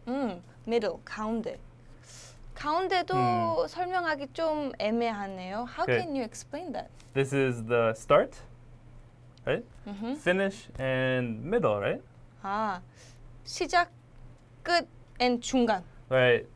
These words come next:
Speaker 2: in between start and finish is the middle.
Speaker 1: 아, 시작하고 끝의 중간이 middle이에요. Okay, great.
Speaker 2: Right,
Speaker 1: 한 번
Speaker 2: right.
Speaker 1: 더 해볼까요?
Speaker 2: Middle.
Speaker 1: Middle, middle이 중간, 가운데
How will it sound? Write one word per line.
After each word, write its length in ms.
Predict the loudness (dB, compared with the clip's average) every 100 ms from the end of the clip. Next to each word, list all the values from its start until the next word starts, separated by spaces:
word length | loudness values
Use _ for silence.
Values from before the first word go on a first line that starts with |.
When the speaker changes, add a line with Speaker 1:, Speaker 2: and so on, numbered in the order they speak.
| -4
Speaker 2:
in 240 | 0 2
between 580 | 0 -2 -2 -2 -2 -4
start 460 | -6 4 6 6 2 -4
and 180 | -4
finish 460 | -2 -2 -2 -6 -12 -8
is 380 | -2 -2 -2 -4
the 100 | -2 0
middle. 340 | 0 -2 -6 -14 -12
Speaker 1:
아, 260 | -8 -8 -10 -18 -20 -12
시작하고 840 | -4 0 4 4 4 -2 0 -4 -6 -20 -10
끝의 640 | -2 0 0 4 4 4
중간이 640 | 2 -2 0 4 2 2 0
middle이에요. 1300 | 4 4 6 4 2 -6 -20 -12 -6 -2 0 0 -2
Okay, 360 | -4 -6 -4 -6 -6
great. 300 | -4 -2 0
Speaker 2:
Right, 120 | 0
Speaker 1:
한 80 | 2
번 120 | 2
Speaker 2:
right. 40 | 2
Speaker 1:
더 60 |
해볼까요? 540 | 0 2 2 2 0 -2 -8
Speaker 2:
Middle. 480 | -4 0 2 2 0 -4 -16 -12 2
Speaker 1:
Middle, 500 | 6 8 6 2 0
middle이 640 | 2 4 4 4 2 0 -4
중간, 600 | -6 -2 2 4 4 2 -6 -18 -18
가운데 680 | -6 2 4 4 0 0 -2